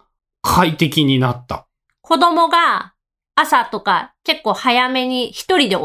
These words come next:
Speaker 2: 起きていって遊んでたりするんだけど、その場合もちゃんとGoogleホームに向かって、おはようって言って、それがちゃんと認識されて、リビングとキッチンの電気がついて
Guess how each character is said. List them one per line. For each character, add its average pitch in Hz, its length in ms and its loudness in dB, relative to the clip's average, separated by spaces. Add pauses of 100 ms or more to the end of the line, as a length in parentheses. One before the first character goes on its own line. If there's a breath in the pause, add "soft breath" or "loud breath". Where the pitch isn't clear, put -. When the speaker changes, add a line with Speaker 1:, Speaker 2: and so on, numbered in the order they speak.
Speaker 2:
起 - 120 -10
き - 20 -20
て 190 160 0
い 160 40 -4
っ - 80 -12 (120)
て 226 380 0 (420)
遊 269 260 2
ん 269 40 0
で 262 100 2
た 226 160 0
り 190 120 -6
す 208 180 -4
る 214 120 0
ん 196 60 0
だ 180 120 0
け 185 160 -6
ど、 226 360 0 (380)
そ 311 160 -2
の 294 180 2
場 269 220 2
合 269 140 -4
も 277 340 -4
ち - 100 -4
ゃ 277 140 2
ん 269 120 -6
と 285 400 -2 (400)
Google 320 360 2
ホ 285 180 4
ー 233 40 0
ム 196 100 -2
に 170 100 -2
向 170 160 -6
か 202 200 0
っ 190 140 -10
て、 240 380 -2 (160)
お 214 60 -10
は 233 160 2
よ 247 240 2
う 240 120 -2
っ - 80 -20
て 170 120 -8
言 160 100 -8
っ - 20 -12
て、 - 480 -4 (300)
そ - 140 -2
れ 269 100 2
が 262 140 0
ち 262 60 -2
ゃ 254 100 0
ん 240 40 -6
と 262 100 -2
認 262 300 4
識 - 280 -4
さ 254 160 2
れ 240 100 -4
て、 262 420 -4 (240 soft breath)
リ 262 160 4
ビ 226 140 2
ン 196 60 0
グ 185 140 -2
と 277 200 0
キ - 160 -4
ッ 196 140 -6
チ 196 180 -2
ン 180 60 0
の 247 240 0
電 208 280 0
気 180 120 -10
が 175 100 -4
つ - 240 -2
い 202 120 -2
て 330 420 -2